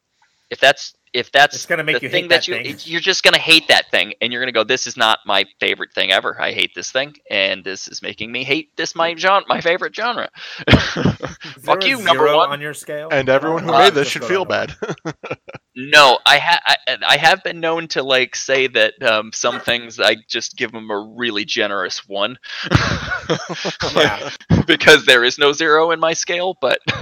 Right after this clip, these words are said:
Speaker 1: <laughs> sometimes I really wanna add the zero. And some movies or shows really make me wanna add a zero. <laughs>
Speaker 2: Yeah, okay, I gotcha. So,
Speaker 1: So,
Speaker 2: on that
Speaker 1: um,
Speaker 2: scale,
Speaker 3: and
Speaker 2: how would you
Speaker 3: s-
Speaker 2: rate Picard?
Speaker 1: Um,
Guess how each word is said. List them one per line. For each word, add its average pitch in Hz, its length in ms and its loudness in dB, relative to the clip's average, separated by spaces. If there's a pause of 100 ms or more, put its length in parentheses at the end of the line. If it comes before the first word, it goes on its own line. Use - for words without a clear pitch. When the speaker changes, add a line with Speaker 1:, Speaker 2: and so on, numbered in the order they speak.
(160)
Speaker 1:
<laughs> - 360 -12
sometimes 143 440 2
I 117 40 4
really 117 340 0
wanna 107 260 0
add 92 240 4
the 90 100 -14
zero. 80 240 -8 (500)
And - 100 -16
some 127 220 0
movies 113 400 -4 (120)
or 104 200 -8
shows 95 520 -4 (300)
really 104 320 -2
make 71 220 -8
me 60 120 -20
wanna 71 200 -8
add 78 160 -8
a 62 60 -12
zero. 58 300 -12 (880)
<laughs> 170 100 -4 (1300)
Speaker 2:
Yeah, 107 300 -6 (100)
okay, 147 340 -6
I 208 80 -12
gotcha. 113 280 -10 (500)
So, 104 60 -16
Speaker 1:
So, 120 240 4
Speaker 2:
on 214 60 -10
that 156 600 2
Speaker 1:
um, - 40 -14
Speaker 2:
scale, 175 500 -2 (180)
Speaker 3:
and - 120 -8
Speaker 2:
how 151 80 -6
would 151 120 -10
you 151 60 -12
Speaker 3:
s- 127 60 -14
Speaker 2:
rate 120 200 -14 (200)
Picard? 135 340 -12 (600)
Speaker 1:
Um, 160 580 -4